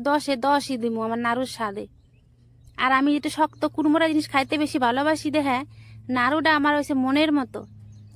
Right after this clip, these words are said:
ওই মুখে দিলেই কটর মটর, কটর মটর আওয়াজ করে ভাঙা ধরছে। আর এই যে কুসুম দানা, মৌরিটা তাতে পড়া ধরছে, তাতে লাগা ধরছে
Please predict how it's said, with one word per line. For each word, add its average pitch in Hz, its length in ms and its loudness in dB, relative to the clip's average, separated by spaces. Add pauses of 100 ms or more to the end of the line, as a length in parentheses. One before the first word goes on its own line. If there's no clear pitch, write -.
(100)
ওই 311 80 -2 (180)
মুখে 311 280 2 (120)
দিলেই 320 300 0
কটর 330 380 2 (120)
মটর, 254 380 0
কটর 262 400 2
মটর 294 340 2
আওয়াজ 269 320 4
করে 262 220 0
ভাঙা 214 260 -4
ধরছে। 214 300 -8 (520)
আর 254 140 2
এই 277 100 -2
যে 285 80 -4
কুসুম 302 380 0
দানা, 285 320 2
মৌরিটা 294 460 0
তাতে 262 240 0
পড়া 311 180 2
ধরছে, 320 240 -2 (200)
তাতে 269 200 0
লাগা 277 220 2
ধরছে 269 240 -6